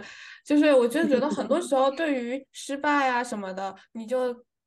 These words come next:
Speaker 1: 快一点让它什么 shrink off，shrink off your shoulder，就是把它从
Speaker 2: 嗯。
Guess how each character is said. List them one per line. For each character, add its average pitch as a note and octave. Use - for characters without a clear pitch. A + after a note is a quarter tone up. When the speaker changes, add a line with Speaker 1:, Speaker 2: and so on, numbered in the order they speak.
Speaker 1:
快 C#4+
一 B3+
点 G3
让 A#3
它 G#3+
什 G3
么 F#3
shrink B3
off，shrink C4
off B3
your A#3
shoulder， A3+
就 G3+
是 G#3
把 E3
它 F3+
从 F3+
Speaker 2:
嗯。 E3